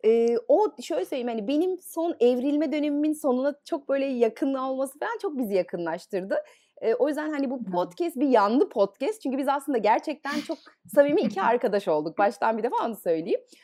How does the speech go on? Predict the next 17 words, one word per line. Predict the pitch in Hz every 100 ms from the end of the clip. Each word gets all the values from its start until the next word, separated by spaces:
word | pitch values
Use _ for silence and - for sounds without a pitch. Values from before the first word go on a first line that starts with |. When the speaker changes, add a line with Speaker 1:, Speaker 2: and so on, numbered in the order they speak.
| _
Speaker 1:
O | 262
yüzden | 269 277 285
bazı | 302 311
şeyleri | 381 196
Speaker 2:
Aynen. | 254
Speaker 1:
daha | 302 254
böyle, | 277 277 - _ _
e, | - 247 247 196
istemeden | 269 - 453 381 359 330
daha | 330 -
açık | - 285
edebilirim. | 302 294 285 320 294 403 - _ _ - - - _ -
E, |
Speaker 2:
<laughs> | 277 277 277 254 - -
Speaker 1:
elektrik | 302 339 - 381
elektronik | 339 311 330 311 311 320
mühendisliğinden, | 311 285 311 349 320 320 277 277 247 262